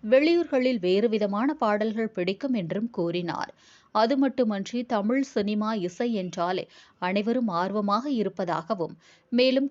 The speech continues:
காப்புரிமை குறித்து ஆய்வு மேற்கொண்டு பாடல்களை தேர்ந்தெடுத்துள்ளதாகவும்,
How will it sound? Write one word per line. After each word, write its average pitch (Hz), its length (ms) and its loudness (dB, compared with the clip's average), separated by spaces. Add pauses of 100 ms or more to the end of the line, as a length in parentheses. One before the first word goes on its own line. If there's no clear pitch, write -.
காப்புரிமை 254 560 2
குறித்து 220 440 -2
ஆய்வு 214 420 2
மேற்கொண்டு 196 680 -2
பாடல்களை 208 800 0
தேர்ந்தெடுத்துள்ளதாகவும், 202 1160 -2